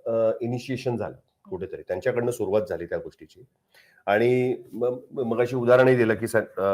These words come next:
उदय सामंत कसे तिकडे गेलेले होते त्या चर्चेच्या पण. पण त्याच्या आधी बॅकडोर आपण ज्याला म्हणतो ना, खूप चर्चा त्याच्याबद्दल सुरू होती की, अ, सी,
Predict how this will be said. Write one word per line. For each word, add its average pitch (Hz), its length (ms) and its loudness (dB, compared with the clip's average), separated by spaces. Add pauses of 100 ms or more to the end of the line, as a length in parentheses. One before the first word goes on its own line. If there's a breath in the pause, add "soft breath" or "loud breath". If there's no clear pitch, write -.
(400)
उदय 123 160 0
सामंत 131 340 2
कसे 127 160 -4
तिकडे 117 240 -4
गेलेले 101 300 -6
होते 82 220 -14 (200)
त्या 95 160 2 (160)
चर्चेच्या 82 360 -12
पण. 69 120 -16 (600 soft breath)
पण 185 120 6
त्याच्या 180 340 4
आधी 180 600 4
बॅकडोर 135 680 4 (240)
आपण 135 220 -4
ज्याला 147 180 4
म्हणतो 143 240 2
ना, 165 80 -2 (180)
खूप 170 240 -4 (140)
चर्चा 135 300 0
त्याच्याबद्दल 131 480 -2
सुरू 120 240 -4
होती 92 220 -8 (840 soft breath)
की, 135 280 0 (260)
अ, 113 300 4 (240)
सी, - 340 -8